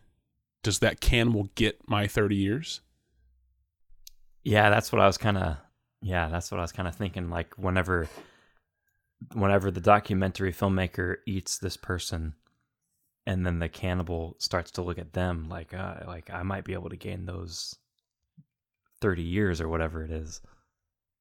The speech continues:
Speaker 2: That's what I was kinda thinking as well.
Speaker 1: So is this, is this just a way, does the cannibal find a way, what was the term?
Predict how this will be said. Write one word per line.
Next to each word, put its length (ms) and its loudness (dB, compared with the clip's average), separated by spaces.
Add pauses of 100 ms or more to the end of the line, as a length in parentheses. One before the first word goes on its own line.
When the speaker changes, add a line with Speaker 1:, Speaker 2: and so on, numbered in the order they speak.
(140)
Speaker 2:
That's 180 -2
what 80 2
I 40 4
was 120 0
kinda 240 -4
thinking 360 -8
as 120 -10
well. 200 -4
Speaker 1:
So 280 4
is 200 4
this, 420 6
is 260 6
this 220 4
just 280 4
a 60 6
way, 600 4 (600)
does 140 2
the 80 8
cannibal 760 4 (800)
find 480 2
a 40 4
way, 540 4 (580)
what 220 0
was 140 4
the 80 -2
term? 640 6